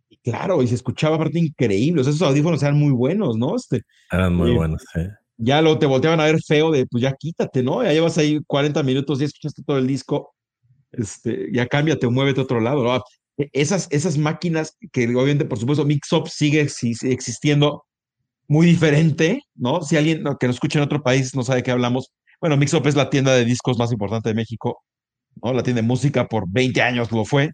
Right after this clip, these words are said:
Speaker 1: ¿no? Este,
Speaker 2: Y
Speaker 1: ahora
Speaker 2: de
Speaker 1: ya vende
Speaker 2: películas, ¿no? Y también D V Ds
Speaker 1: y películas,
Speaker 2: era,
Speaker 1: claro.
Speaker 2: sí,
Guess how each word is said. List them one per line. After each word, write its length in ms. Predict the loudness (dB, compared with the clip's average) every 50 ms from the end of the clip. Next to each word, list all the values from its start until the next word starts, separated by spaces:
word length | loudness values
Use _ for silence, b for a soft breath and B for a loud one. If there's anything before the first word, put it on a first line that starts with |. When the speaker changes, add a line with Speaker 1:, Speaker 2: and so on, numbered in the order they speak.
| _ -6
Speaker 1:
¿no? 220 | -4 -2 -2 -2
Este, 180 | -4 -4 -4 -6
Speaker 2:
Y 40 | -6 B B B B B B -4
Speaker 1:
ahora 280 | 2 4 4 6 6 6
Speaker 2:
de 60 | 4
Speaker 1:
ya 80 | 4 4
vende 160 | 4 4 6
Speaker 2:
películas, 640 | 6 4 4 4 2 2 4 4 4 4 2 2
¿no? 200 | 2 2 2 2
Y 100 | 2 0
también 300 | 0 0 2 2 2 2
D 80 | 4 4
V 140 | 4 4 4
Ds 40 | 4
Speaker 1:
y 40 |
películas, 200 | 4 4 4 4 4
Speaker 2:
era, 380 | 4 4 4 4 4 2 2
Speaker 1:
claro. 160 | 0 0 0 -2
Speaker 2:
sí, 160 | 0 -2